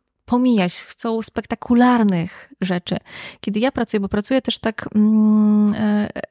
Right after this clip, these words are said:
rozwojowo, e, gdzie mam takie sesje dwugodzinne rozwojowe,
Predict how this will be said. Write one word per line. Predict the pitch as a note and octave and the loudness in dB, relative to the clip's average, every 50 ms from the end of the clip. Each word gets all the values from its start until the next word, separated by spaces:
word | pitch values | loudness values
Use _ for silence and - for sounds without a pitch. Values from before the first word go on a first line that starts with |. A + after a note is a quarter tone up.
| _ _ _ _ _ - | _ _ _ _ _ -2
rozwojowo, | A3 G#3+ A#3 A3 A3 G#3+ A3 A3 A3+ A#3+ D4+ D#4+ C4+ G#3+ F#3 F3 D#3+ E3+ F#3 G3 - - - | 0 2 2 2 0 0 2 2 2 2 2 2 2 2 2 2 0 0 0 -2 -4 -6 -4
e, | G#3 G3 G3 G3 G3 G3+ G3+ G3 G3 | -2 -2 0 0 -2 0 0 0 0
gdzie | G3+ G3+ G#3+ | 0 0 0
mam | G#3 G3+ G#3 | -2 -2 -2
takie | G#3+ - - F#3 | -4 -6 -6 -6
sesje | - A#3+ A3+ - G#3+ | -6 -6 -4 -2 -2
dwugodzinne | F#3+ G3 F#3+ G3+ F#3+ G3 G#3 G#3+ G#3 G3+ F#3+ | 0 0 0 0 2 4 4 4 4 4 4
rozwojowe, | F#3+ F#3 F#3 F3+ F#3 F3 E3+ E3+ E3+ E3+ F#3 G#3 B3 | 2 0 0 0 0 0 0 0 0 0 0 0 -2